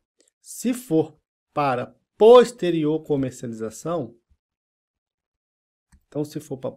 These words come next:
posterior comercialização, aí não incide I C M S também.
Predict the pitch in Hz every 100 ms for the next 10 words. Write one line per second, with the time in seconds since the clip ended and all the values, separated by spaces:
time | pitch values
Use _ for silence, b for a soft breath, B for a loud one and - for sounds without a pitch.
0 | _ - 185 185 - 135 131 131 120 113
1 | 117 110 110 - 202 117 _ _ _ _
2 | _ _ - 139 147 139 135 185 - 135
3 | 117 - _ _ _ - 143 131 123 123
4 | 143 165 117